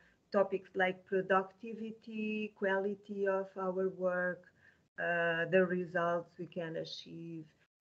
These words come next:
and the ability to contribute positively to the, the mission and the goals of the enterprise. So it is, uh, a kind of,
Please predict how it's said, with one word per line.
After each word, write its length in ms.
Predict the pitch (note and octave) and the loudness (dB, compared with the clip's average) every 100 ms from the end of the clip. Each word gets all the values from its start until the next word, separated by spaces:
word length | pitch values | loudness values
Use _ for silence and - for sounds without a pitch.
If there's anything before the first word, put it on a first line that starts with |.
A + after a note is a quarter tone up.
| E3+ | -4
and 260 | E3+ E3 - | -4 -6 -6
the 260 | E3 E3 E3 | -4 -4 -2
ability 720 | E3+ F#3 F3 E3 - F3 E3 D#3 | -2 -2 -4 -8 -10 -10 -12 -10
to 160 | E3+ D#3 | -10 -4
contribute 680 | F3+ F3+ F#3 F3+ D#3+ E3+ E3 - | 0 0 0 -8 -6 -8 -8 -8
positively 840 | E3+ E3+ D#3+ D#3 E3 D#3 D3+ D#3 D#3 - | -4 -4 -4 -10 -8 -8 -6 -6 -6 -12
to 240 | D#3+ D#3 C#3+ | -10 -10 -8
the, 260 | D3+ C#3 C#3 C#2+ - - | -6 -6 -6 -8 -8 -6
the 60 | |
mission 480 | D#3 F3+ F#3+ F3+ E3+ | -4 -6 -6 -8 -6
and 180 | D#3 D#3 | -6 -6
the 60 | |
goals 360 | D#3 D#3+ D#3 D3 | -6 -4 -6 -6
of 160 | D3+ D3 - | -8 -8 -10
the 100 | D#3 | -10
enterprise. 600 | C3+ C#3 - B2+ - - _ _ _ _ _ _ _ - | -10 -14 -16 -18 -18 -20 _ _ _ _ _ _ _ -2
So 380 | E3+ E3 E3 E3 _ _ | 0 2 0 -8 _ _
it 180 | F#3 F3+ - | -8 -8 -6
is, 380 | F3+ F3 E3+ D#3 - | -4 -2 -4 -10 -2
uh, 580 | F#3 E3 D#3+ D#3+ D#3+ D#3+ | 2 4 4 2 2 0
a 40 | D#3+ - | -4 -2
kind 400 | G3 F#3+ F#3+ F3 | 0 2 0 2
of, 240 | D#3 D#3 | 0 0